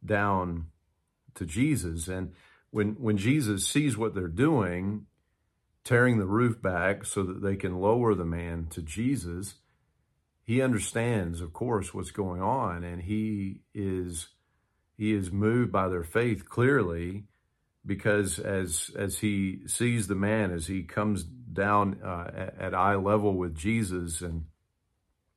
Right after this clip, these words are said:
he speaks to him, calls him "my child," and he says to him something that, you know, having kind of set the scene there, um,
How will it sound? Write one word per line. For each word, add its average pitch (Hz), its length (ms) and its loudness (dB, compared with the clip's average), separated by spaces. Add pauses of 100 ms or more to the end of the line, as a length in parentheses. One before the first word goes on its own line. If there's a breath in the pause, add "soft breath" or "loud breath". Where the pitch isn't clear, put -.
(140)
he 95 140 -2
speaks 120 440 -2
to 92 180 0
him, 80 320 -4 (640 soft breath)
calls 117 420 2
him 104 80 0
"my 87 240 -2
child," 80 500 -4
and 85 140 -6
he 85 100 -8
says 151 460 -4
to 85 180 -6
him 92 320 -6 (640 soft breath)
something 135 580 6
that, 101 440 4 (120)
you 117 300 -4
know, 98 160 2
having 113 520 4
kind 107 160 2
of 98 80 2
set 117 260 2
the 85 100 -6
scene 139 420 0
there, 82 380 -6 (580 soft breath)
um, 92 480 -2